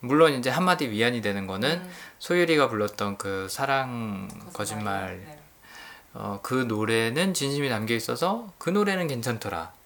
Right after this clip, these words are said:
Speaker 1: 아, 라는 위안이 있긴 하지만 나머지는 다 연희가
Speaker 2: 네.
Speaker 1: 너무나 좋더라.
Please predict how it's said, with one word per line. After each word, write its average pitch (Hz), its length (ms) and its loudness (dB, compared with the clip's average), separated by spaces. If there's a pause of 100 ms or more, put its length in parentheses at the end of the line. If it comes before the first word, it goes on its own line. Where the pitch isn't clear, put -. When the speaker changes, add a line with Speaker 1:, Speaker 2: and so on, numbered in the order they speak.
(100)
Speaker 1:
아, 98 140 -6
라는 101 280 -6
위안이 113 300 0
있긴 113 200 -10
하지만 123 420 -6 (300)
나머지는 113 460 -2
다 92 200 -4
연희가 98 760 -2
Speaker 2:
네. 92 60 -10
Speaker 1:
너무나 95 400 -2
좋더라. 80 500 -4